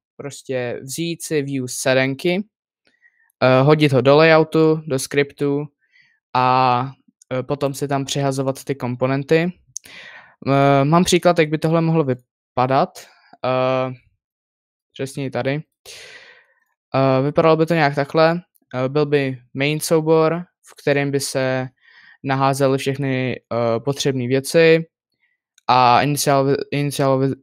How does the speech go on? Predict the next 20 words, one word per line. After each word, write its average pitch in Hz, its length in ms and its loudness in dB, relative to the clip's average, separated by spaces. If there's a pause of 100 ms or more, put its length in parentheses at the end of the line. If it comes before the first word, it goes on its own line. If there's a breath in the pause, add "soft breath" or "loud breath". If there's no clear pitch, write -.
in-, 139 200 0
<laughs> 156 240 4
inicial-, 139 560 -2 (340)
inac-, 143 340 -6 (280)
z-, 131 300 -8 (720 loud breath)
<laughs> - 1120 0
inicializovalo 160 960 2 (100)
by 143 160 -2
se 117 300 -4
view 160 360 4 (1080 loud breath)
a 135 420 4
potom 160 260 -4
byste 147 380 -4
měli 143 300 -6
nějaký 135 320 -8
následující 135 460 -8
komponenty, 127 600 -8
jako 127 240 -6
ten 127 220 -8
formulář. 139 680 -2